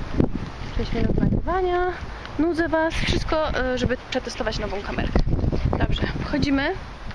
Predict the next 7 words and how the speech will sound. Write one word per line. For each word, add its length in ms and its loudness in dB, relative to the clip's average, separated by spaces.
Wchodzimy 400 2
do 120 2
inside'a. 680 2
Chyba 180 -2
nie 120 -8
przyszedł 320 -4
jeszcze. 220 -4